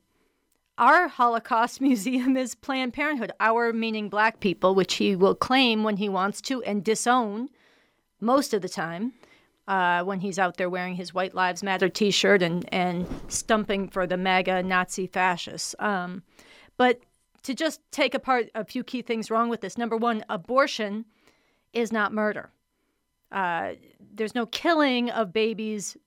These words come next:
black or otherwise, at a Planned Parenthood. There's a termination of a pregnancy. It's a woman's body. It's not an independent human life. There's no, nothing like that, number one. Number two, to equate,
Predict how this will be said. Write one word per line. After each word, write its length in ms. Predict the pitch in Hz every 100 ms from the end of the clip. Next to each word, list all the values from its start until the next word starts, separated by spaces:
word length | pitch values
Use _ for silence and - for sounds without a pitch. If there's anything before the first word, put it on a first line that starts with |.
| -
black 300 | 220 226 220
or 200 | 226 214
otherwise, 640 | 214 214 196 180 175 180
at 140 | - 190
a 60 |
Planned 340 | 185 208 190 180
Parenthood. 420 | 196 190 165 180
There's 220 | 196 190
a 40 | 185
termination 640 | - 220 202 196 196 202
of 80 | 175
a 40 | 180
pregnancy. 600 | 220 202 208 - 208 190
It's 280 | 165 190 -
a 100 | 180
woman's 380 | 185 214 214 196
body. 440 | - 185 185 196
It's 180 | - -
not 160 | 208 196
an 100 | 196
independent 540 | 208 196 196 202 170
human 260 | 214 190 185
life. 280 | 185 185 -
There's 180 | 190
no, 240 | 190 190 175 - - -
nothing 280 | 208 190 185
like 260 | 165 -
that, 240 | - 110 - -
number 200 | 196 185
one. 240 | 185 175
Number 180 | 202 214
two, 400 | 208 320 277 247 - - - - _
to 160 | - 262
equate, 720 | 240 - 311 339 220 -